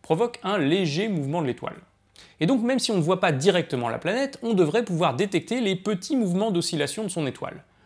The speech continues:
Alors en pratique, quand on observe une étoile sur plusieurs jours, on la voit se déplacer dans le ciel, hein, selon une trajectoire quasi linéaire. Avec le petit mouvement d'oscillation provoqué par une planète, on devrait la voir se déplacer de cette façon.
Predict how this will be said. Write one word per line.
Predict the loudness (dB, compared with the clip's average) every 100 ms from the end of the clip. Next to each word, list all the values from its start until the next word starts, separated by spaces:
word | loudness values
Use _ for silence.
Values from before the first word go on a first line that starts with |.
| -20 -14
Alors | -4 -2
en |
pratique, | 0 0 -2 -4
quand | -8 -4
on |
observe | -4 0 0 0
une | -2
étoile | -2 0 0
sur | 0 -10
plusieurs | -12 -8 -2 0
jours, | 0 -2 -4 -6
on | 0
la | 2
voit | 2 2 0
se | -2
déplacer | -4 4 4 4 0 0
dans | 0
le | -2
ciel, | -6 -6 -6
hein, | -10
selon | -6 -4
une | -4
trajectoire | -6 -10 -6 2 2 2
quasi | -4 0 0
linéaire. | 0 -2 -4 -6 -14 _ -20 -20 -18 0
Avec | 4 6
le | 4 2
petit | 0 2
mouvement | 2 2 2 2
d'oscillation | 2 0 -2 -2 -2 -4
provoqué | 0 0 2 0 -2
par | -2 -2
une | -2
planète, | -2 -2 -2 -2
on | 0
devrait | 2 2
la | 2
voir | 4 4 2
se | -2
déplacer | -2 -2 -4 -4 -2
de | -2
cette | -4 -4
façon. | -10 -10